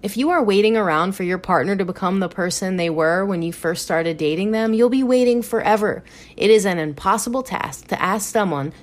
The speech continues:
to stay the same over the course of a relationship. That goes for family members and children as well. Everyone grows and changes over time.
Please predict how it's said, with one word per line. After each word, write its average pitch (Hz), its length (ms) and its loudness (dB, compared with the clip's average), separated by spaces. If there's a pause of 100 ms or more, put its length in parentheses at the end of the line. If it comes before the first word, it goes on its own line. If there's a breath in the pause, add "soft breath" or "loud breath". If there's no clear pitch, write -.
to 196 100 -4
stay 214 260 4
the 233 140 2
same 165 500 -2 (240 loud breath)
over 226 260 4
the 254 120 0
course 185 340 -4
of 175 80 -4
a 165 100 2
relationship. 147 840 -2 (180 loud breath)
That 170 180 -4
goes 170 220 0
for 151 160 -6
family 202 480 0
members 214 460 2
and 185 260 0
children 160 540 -4
as 156 260 -4
well. 139 380 -4 (400 loud breath)
Everyone 262 640 2
grows 190 480 0
and 226 220 -2
changes 175 880 -4 (120)
over 170 460 -2
time. - 560 -6